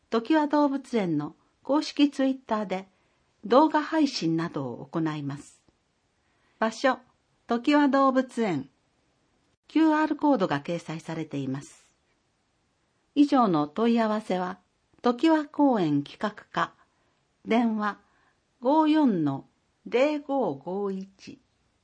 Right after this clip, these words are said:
ファックス、五一の七二零五。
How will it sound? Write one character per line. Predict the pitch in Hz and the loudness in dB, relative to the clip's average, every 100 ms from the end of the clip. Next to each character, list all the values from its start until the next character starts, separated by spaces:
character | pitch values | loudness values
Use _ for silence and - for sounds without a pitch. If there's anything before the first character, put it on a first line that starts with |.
| _ - | _ -4
フ | |
ァ | 277 | -2
ッ | |
ク | 285 - | -2 -10
ス、 | 180 - - _ _ _ _ | -12 -14 -20 _ _ _ _
五 | 233 285 311 302 | 0 4 6 6
一 | 285 - 165 | 2 -2 -4
の | 131 131 _ _ _ _ | -4 -6 _ _ _ _
七 | 202 220 262 294 | -2 2 4 6
二 | 277 285 190 120 | 8 8 6 -2
零 | 151 170 165 | -2 -2 -4
五。 | 160 151 113 | -2 -2 -2